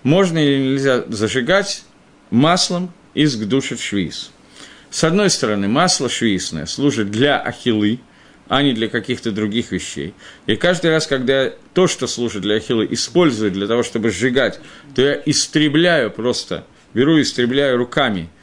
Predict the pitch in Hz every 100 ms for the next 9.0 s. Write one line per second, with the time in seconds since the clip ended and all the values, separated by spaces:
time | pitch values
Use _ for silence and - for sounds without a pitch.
0 | - _ 98 104 151 147 113 - 117 117
1 | - 92 90 - 127 139 139 120 110 113
2 | 101 87 87 127 - - - - - -
3 | - 131 123 95 - - - - - -
4 | _ _ - 110 113 110 107 104 113 -
5 | 196 185 160 - - _ _ 113 117 135
6 | 143 - 180 202 202 - 139 143 - 160
7 | - 107 135 151 180 143 107 - 110 -
8 | 127 120 147 131 117 - 98 - 82